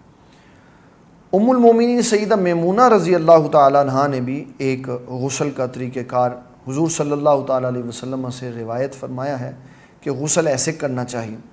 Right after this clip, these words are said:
कि जब इंसान गुस्ल के लिए जाए तो सबसे पहले इस्तिंजा करे। जब वो इस्तिंजा करेगा तो फिर उसके जिस्म के अंदर जो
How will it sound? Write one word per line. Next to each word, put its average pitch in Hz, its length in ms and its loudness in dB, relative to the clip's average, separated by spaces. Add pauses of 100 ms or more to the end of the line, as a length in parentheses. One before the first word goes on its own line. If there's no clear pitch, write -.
(680)
कि 165 100 -4
जब 170 200 2
इंसान 170 460 2 (220)
गुस्ल 143 380 -2
के 170 100 -2
लिए 160 180 0
जाए 143 260 2 (540)
तो 151 100 -4
सबसे 170 460 -4
पहले 147 340 -4 (920)
इस्तिंजा 151 520 -4
करे। 107 260 -10 (880)
जब 156 180 2
वो 175 140 2
इस्तिंजा 165 400 -2
करेगा 160 400 2 (840)
तो 143 100 -8
फिर 160 320 -2 (1000)
उसके 156 340 -2
जिस्म 160 380 0
के 160 120 -2
अंदर 147 360 0
जो 147 180 -4